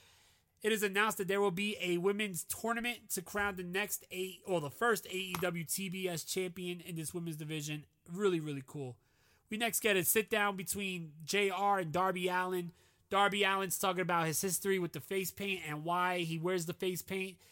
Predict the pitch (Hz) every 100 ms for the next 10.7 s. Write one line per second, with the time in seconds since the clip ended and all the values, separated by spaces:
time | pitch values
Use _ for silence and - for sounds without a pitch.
0 | _ 180 202 185 175 185 165 151 190 180
1 | 180 147 165 170 175 175 165 151 - 170
2 | 165 180 175 160 165 151 143 175 165 170
3 | 170 160 160 - _ - 220 180 - 240
4 | 226 185 160 151 156 170 151 170 160 139
5 | - 175 175 156 _ _ _ _ _ _
6 | _ _ _ _ _ _ - - 202 185
7 | 220 190 185 185 175 170 180 175 175 160
8 | 151 147 165 160 160 147 139 156 156 151
9 | 147 _ _ _ _ _ _ 240 233 226
10 | 208 180 180 180 170 160